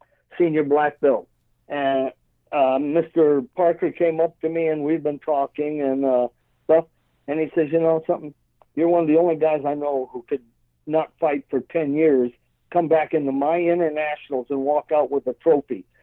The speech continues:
Of course, you know, he didn't realize that, uh, back then, forty-five and up, there weren't that many contestants like there were in the regular categories. That's why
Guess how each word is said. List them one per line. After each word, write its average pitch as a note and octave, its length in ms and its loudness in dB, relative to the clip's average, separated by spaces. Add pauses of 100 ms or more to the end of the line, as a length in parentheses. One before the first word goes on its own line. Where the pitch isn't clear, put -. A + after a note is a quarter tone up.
(200)
Of - 60 -20
course, E3+ 240 4 (400)
you E3+ 100 2
know, C#3+ 220 2 (160)
he E3 100 -2
didn't E3 260 2
realize D3 420 4
that, C#3+ 880 -6
uh, C3 380 -2 (1400)
back D3+ 300 -6
then, C#3 500 -2 (480)
forty-five D3 640 0
and C3+ 120 -2
up, D#3+ 220 2
there C#3+ 120 2
weren't C#3+ 300 0 (140)
that E3 240 0
many D3 240 -6
contestants C3+ 800 -4
like B2+ 300 -4
there C#3 100 0
were C3+ 280 2
in C3+ 120 0
the B2 60 0
regular D3 420 0
categories. B2 640 0 (400)
That's D3+ 200 0
why C#3+ 340 2